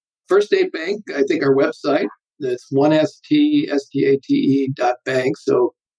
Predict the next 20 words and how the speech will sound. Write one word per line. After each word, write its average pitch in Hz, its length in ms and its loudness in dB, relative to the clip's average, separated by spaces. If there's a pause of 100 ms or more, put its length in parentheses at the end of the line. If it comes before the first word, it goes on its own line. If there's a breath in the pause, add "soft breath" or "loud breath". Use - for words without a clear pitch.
(120)
you 196 200 -2
can 147 160 -2
learn 160 220 2
more 151 160 2
about 151 280 -2
First 156 200 0
State 151 260 -2
Bank. 147 240 -4
We 151 140 4
are 180 160 0
a - 40 -2
business 185 440 -2
bank, 196 260 -6 (400)
and 139 180 0
so 143 540 0 (340)
we 135 440 2 (340)
tend 147 340 -2
to 135 400 2
be, 135 440 0
um, 127 320 -2